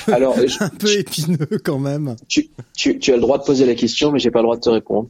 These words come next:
Speaker 2: Donc, euh, le processus d'inscription, c'est que tu dois trouver par toi-même comment t'inscrire. Euh, ça fait partie de la philosophie de la course, c'est-à-dire que si t'es pas capable de trouver comment t'inscrire par toi-même,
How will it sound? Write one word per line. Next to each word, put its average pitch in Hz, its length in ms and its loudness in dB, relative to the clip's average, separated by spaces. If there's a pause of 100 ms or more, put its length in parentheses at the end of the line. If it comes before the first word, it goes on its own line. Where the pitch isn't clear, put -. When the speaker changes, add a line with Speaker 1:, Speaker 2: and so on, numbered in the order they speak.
Speaker 2:
Donc, 107 260 -8
euh, 107 520 2
le 120 140 2
processus 135 480 0
d'inscription, 131 460 -4
c'est 131 220 -6
que - 100 -12
tu 117 140 -8
dois 117 160 0
trouver 120 300 0
par 120 140 -2
toi-même 117 320 0
comment 104 220 -4
t'inscrire. 113 460 -8 (680)
Euh, 110 360 0
ça - 160 -2
fait 143 100 0
partie 139 220 0
de 147 60 2
la 139 60 0
philosophie 131 460 -2
de 123 60 -4
la 117 80 0
course, 117 320 -10
c'est-à-dire 113 320 -4
que 113 100 -10
si - 160 -14
t'es 131 100 -8
pas 127 140 -2
capable 127 380 -2
de - 60 -12
trouver 120 280 -4
comment 113 240 -4
t'inscrire 120 440 -6
par 107 120 -6
toi-même, 120 480 -2